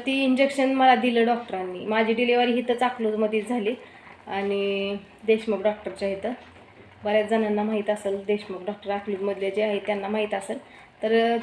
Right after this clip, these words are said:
ती मणक्याच्या ह्याच्यात जी त्यांनी इंजेक्शन दिलं, तर त्याच्यानंतर आहे ना, म्हणजे दोन तीन दिवस म्हणजे असं वाटायचं, अं, सहा सात दिवस तर, सहा दिवस तर काही सोडतच नाही त्या डॉक्टर दवाखान्यातून.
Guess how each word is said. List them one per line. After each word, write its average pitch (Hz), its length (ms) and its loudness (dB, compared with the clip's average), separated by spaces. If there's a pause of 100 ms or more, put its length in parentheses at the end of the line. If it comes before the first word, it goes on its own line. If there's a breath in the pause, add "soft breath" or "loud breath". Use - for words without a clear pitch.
ती 247 60 2
मणक्याच्या 262 680 2
ह्याच्यात 262 500 4
जी 254 280 -4 (120)
त्यांनी 262 320 4
इंजेक्शन 254 460 2
दिलं, 226 280 2 (500 loud breath)
तर 240 100 2
त्याच्यानंतर 302 680 4
आहे 311 180 6
ना, 254 240 2 (480)
म्हणजे 254 640 8 (140)
दोन 311 340 4
तीन 302 280 4
दिवस 285 360 4
म्हणजे 269 220 4
असं 269 220 4
वाटायचं, 240 580 4
अं, 196 600 0
सहा 220 400 2
सात 220 220 2
दिवस 226 360 2
तर, 208 80 0 (220)
सहा 262 160 4
दिवस 254 300 2
तर 254 80 2
काही 240 180 4
सोडतच 233 420 -2
नाही 220 120 0
त्या 202 120 -4
डॉक्टर 202 300 -6
दवाखान्यातून. 185 600 -4